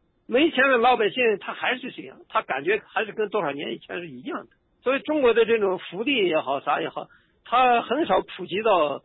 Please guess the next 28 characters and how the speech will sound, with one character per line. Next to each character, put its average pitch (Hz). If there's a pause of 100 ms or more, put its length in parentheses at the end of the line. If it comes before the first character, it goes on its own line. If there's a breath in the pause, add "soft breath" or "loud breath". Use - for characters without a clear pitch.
(120)
一 190
般 214
的 190
普 160
通 185
老 185
百 196
姓 269
身 131
上。 - (260)
邓 302
小 240
平 226
的 262
那 247
个 220
非 262
常 233
缺 254
德 196
的 208
那 185
个 185
口 131
号， 180
就 156
是 151
让 202